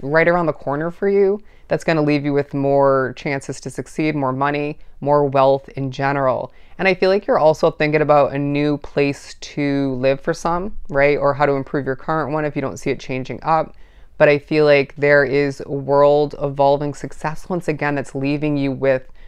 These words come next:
more abundance in general, more to become a state of prosperity. Um, I wanna pull one or two more. Um, I'm also hearing nature will be your best friend if Mother Nature allows it.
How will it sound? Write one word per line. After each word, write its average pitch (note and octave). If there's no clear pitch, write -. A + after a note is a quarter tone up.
more C#3+
abundance C#3
in C#3
general, C#3
more C3
to C#3
become G3
a D#3+
state C#3+
of C#3
prosperity. C3+
Um, D3
I D3+
wanna E3+
pull -
one C#3+
or D3
two D#3
more. C#3
Um, E3+
I'm -
also F#3
hearing A3+
nature D3
will E3
be D#3
your D3+
best C#3+
friend E3+
if -
Mother D3
Nature C#3+
allows C#3
it. D#3